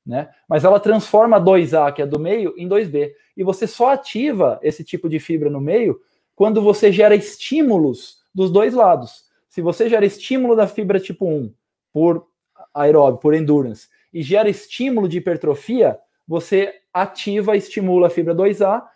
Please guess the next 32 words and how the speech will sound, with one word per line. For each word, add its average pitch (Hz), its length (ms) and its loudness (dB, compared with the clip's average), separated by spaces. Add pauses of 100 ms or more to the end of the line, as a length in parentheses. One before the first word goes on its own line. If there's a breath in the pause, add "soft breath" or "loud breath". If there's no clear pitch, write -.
e - 80 -10
quando 214 200 -2
ela 214 120 4
tá 208 160 2
ativada, 202 560 0
você 208 200 -6
consegue 208 280 -8
transformar 196 400 -6
ela 180 120 -2
em 180 40 -6
dois 190 200 0
B. 139 220 -2 (380)
Então, 170 180 -4
se 180 100 -12
você 196 260 0
quer 202 340 -2
ganhar 156 300 2
hipertrofia, 156 520 -2
você 190 220 0
precisa 190 400 -2
tá 190 120 0
ativando 170 340 -4
essas 165 180 -8
duas 175 220 0
vias. 135 260 -4 (240)
Por 202 160 4
isso, 220 460 -2
a 175 100 -4
importância 175 720 -2 (360)
da, 143 760 2
dessa 143 280 -2
mescla 143 480 -4